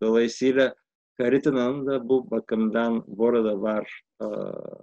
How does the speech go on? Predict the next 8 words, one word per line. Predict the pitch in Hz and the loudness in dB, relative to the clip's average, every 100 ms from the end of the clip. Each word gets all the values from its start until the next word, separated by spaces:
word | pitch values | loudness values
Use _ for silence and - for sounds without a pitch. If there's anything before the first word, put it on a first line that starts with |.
| - | -8
olması, | 107 101 98 101 - 131 110 | -4 -2 -2 -6 -4 -4 -4
bu, | 113 - | -6 -4
bu | 113 - | -6 -4
ki-, | 127 - | -6 0
bu | 131 131 | 2 2
tür | - 127 | 2 0
kitaplara | - 117 110 113 110 113 | 0 -2 -2 -2 0 0
eklenmesi | 101 - 110 107 110 113 - | -2 -4 -2 0 -2 -6 -8